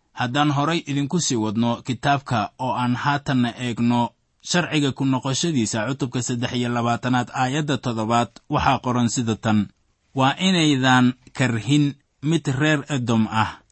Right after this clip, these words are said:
maxaa yeelay waa walaalkiin. Waana inaydan karhin mid Masri ah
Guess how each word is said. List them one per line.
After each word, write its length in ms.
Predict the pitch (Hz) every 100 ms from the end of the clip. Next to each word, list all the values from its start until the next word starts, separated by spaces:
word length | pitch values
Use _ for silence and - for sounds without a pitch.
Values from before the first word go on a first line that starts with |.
| _ -
maxaa 340 | 123 - 156
yeelay 520 | 170 135 117 120 123 -
waa 180 | 135 127
walaalkiin. 720 | 123 127 135 127 - 117 104 - _ _ -
Waana 400 | 143 160 151 147
inaydan 560 | - 190 156 123 117 117
karhin 500 | 120 117 113 143 139 - _ _ 127
mid 260 | 151 143
Masri 500 | 139 143 143 135 117 90
ah 200 | 107